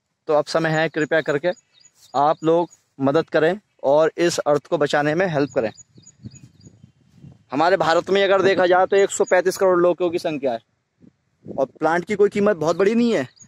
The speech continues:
दस रुपये, पन्द्रह रुपये, जो भी normally अपना plant होता है इतना, इतना हर कोई कमाता है, भीख मांगने वाले से लेके हर कोई। अगर एक plant का भी योगदान दे अगर हर इंसान, तो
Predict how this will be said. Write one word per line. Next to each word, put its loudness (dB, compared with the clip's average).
दस 0
रुपये, 2
पन्द्रह 2
रुपये, 0
जो 0
भी 0
normally 0
अपना -2
plant -2
होता -2
है 4
इतना, -8
इतना -2
हर 0
कोई 0
कमाता -2
है, -2
भीख -4
मांगने 0
वाले 2
से -4
लेके -2
हर -4
कोई। -10
अगर 0
एक 0
plant 0
का 2
भी 2
योगदान 2
दे 2
अगर 2
हर 2
इंसान, -2
तो -2